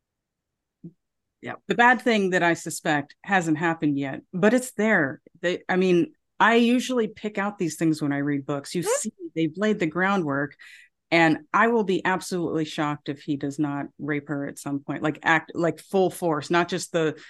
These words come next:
Speaker 2: child rape that she's already gone through and all of the child molestation. They, they keep mentioning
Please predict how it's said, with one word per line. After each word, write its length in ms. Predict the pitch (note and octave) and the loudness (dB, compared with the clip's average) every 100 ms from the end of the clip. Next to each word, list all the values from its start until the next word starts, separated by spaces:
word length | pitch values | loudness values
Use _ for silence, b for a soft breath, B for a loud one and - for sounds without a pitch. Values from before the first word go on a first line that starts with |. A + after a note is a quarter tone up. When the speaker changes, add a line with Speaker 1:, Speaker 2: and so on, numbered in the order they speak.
| b - | b -6
Speaker 2:
child 380 | A#3 A#3 G#3+ | 2 4 4
rape 300 | D#3 D3+ D#3+ | 2 0 0
that 120 | E3 D3 | -4 -4
she's 220 | F3 D#3 | -4 -2
already 220 | D#3 D3+ | 0 0
gone 260 | F3 G3 G3+ | 0 -2 -4
through 380 | - D3 C#3+ D#3 | -4 -4 -2 0
and 100 | D3+ | 0
all 160 | D3+ D3 | -2 -4
of 100 | C#3 | -6
the 100 | C#3+ | -8
child 320 | - D#3 D3+ | -4 -4 -4
molestation. 800 | D3 D3+ - F#3 F3+ C#3+ C3+ C#3+ _ _ _ _ _ _ _ _ - | -4 -6 -8 -8 -6 -6 -6 -8 _ _ _ _ _ _ _ _ -6
They, 200 | E3+ E3 - | -4 -4 -2
they 140 | F3+ | -2
keep 380 | - B3+ B3 - | 0 0 0 0
mentioning 840 | G3 G#3 G#3+ G#3+ F3 D#3 D3 C#3+ | 0 2 0 0 2 2 2 -2